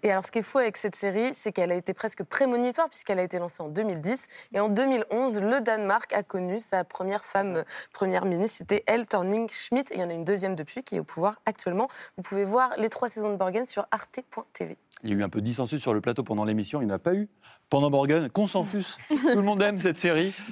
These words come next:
Speaker 2: Et donc, euh, bon coup de cœur de Camille, qui va plaire aussi à nos téléspectateurs. Allez, je dois vous saluer et prendre le temps de citer vos livres aux uns et aux autres. Geneviève Fraisse, votre essai À côté du genre, il est là, sexe et philosophie de l'égalité, c'est réédité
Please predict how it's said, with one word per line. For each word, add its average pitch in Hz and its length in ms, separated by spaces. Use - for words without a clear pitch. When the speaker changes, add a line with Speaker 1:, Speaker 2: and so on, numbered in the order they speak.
Speaker 2:
Et 127 100
donc, 156 300
euh, 107 180
bon 151 200
coup 151 120
de - 60
cœur 208 160
de 147 100
Camille, 208 380
qui 127 140
va 123 140
plaire 175 440
aussi 135 240
à 160 40
nos 113 100
téléspectateurs. 117 800
Allez, 135 160
je - 140
dois 180 120
vous 165 120
saluer 185 500
et 196 300
prendre 165 280
le 143 80
temps 156 220
de 139 420
citer 151 500
vos 117 180
livres 135 460
aux 131 200
uns 151 140
et 156 60
aux 143 200
autres. 113 340
Geneviève 147 600
Fraisse, - 480
votre 139 180
essai 139 300
À 185 100
côté 190 460
du 117 180
genre, 131 340
il 247 160
est 226 80
là, 143 320
sexe - 480
et 151 60
philosophie 151 440
de 147 60
l'égalité, 131 540
c'est - 260
réédité 156 580